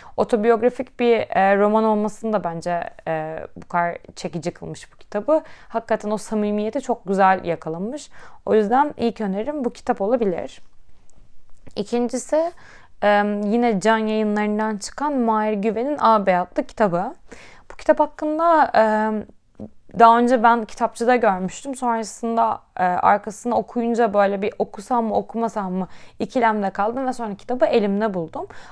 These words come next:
Aslında ben kitabın Fransızcasını okumayı tercih ederdim. Çünkü,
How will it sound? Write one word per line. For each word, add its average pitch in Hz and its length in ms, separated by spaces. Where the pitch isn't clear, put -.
Aslında 262 340
ben 294 140
kitabın 320 300
Fransızcasını 254 640
okumayı 170 340
tercih 160 420
ederdim. 190 440
Çünkü, 269 400